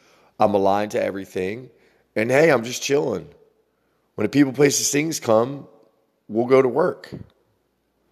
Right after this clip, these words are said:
And I'll see that hang up right there. Sometimes I look at my own life like, "Hmm,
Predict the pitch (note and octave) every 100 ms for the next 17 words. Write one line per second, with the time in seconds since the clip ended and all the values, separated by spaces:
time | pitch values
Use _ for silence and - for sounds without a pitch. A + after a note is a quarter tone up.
0 | _ _ _ _ _ F#2+ F#2+ G2 - A#2
1 | A2+ G#2 G2+ G2+ A#2 A#2+ B2 C3 B2 A2
2 | G2+ G2+ G2 F#2+ F2+ F#2 F2+ F2+ G2+ F3+
3 | E3 F#2 F2+ - F2 F2+ G#2 C#3+ B2+ F2
4 | D2+